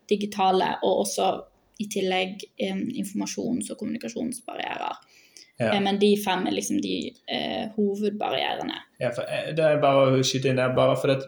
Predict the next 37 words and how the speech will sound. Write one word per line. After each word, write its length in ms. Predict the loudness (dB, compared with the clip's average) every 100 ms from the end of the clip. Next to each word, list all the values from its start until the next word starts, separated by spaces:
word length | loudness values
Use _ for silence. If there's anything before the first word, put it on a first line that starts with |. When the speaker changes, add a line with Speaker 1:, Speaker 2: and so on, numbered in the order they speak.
| -2
Speaker 2:
ma-, 240 | 0 0 -2 -2
jeg 80 | 0
tror 200 | 2 4
sånn, 180 | 2
i 140 | 0 2
hvert 160 | 2
fall 100 | 2
sånn 140 | 0 0
som 120 | 0
jeg 180 | 2 4
da, 80 | 2
før 180 | 4 4
jeg 80 | 4
leste 220 | 2 0
oppgaven, 460 | -2 2 4 6 6 4
Speaker 1:
Mhm. 160 | 2 4
Speaker 2:
har 100 | 4
jeg 100 | 4
ofte 160 | 2 2
bare 160 | 2
tenkt 320 | 2 -4 -4 0
på 260 | 2 0 -2 -14 _
fysiske 560 | -4 0 0 -2 -6 -6
barrierer. 400 | -6 -6 -8 -12 _
Speaker 1:
Ja. 120 | 0 2
Speaker 2:
Sant? 320 | 4 2 2
Er 120 | 0 2
det 240 | 2 2
tilrettelagt, 800 | 0 0 0 0 0 0 -6 -12 -4
er 60 |
det 100 | -4 -2
heis, 640 | 2 4 4 2 -2 -6 -4
er 80 | -2
det 160 | -2 2
bare 220 | 2 2
trapp 300 | 0 -2 -2 -4
der? 300 | 2 4 4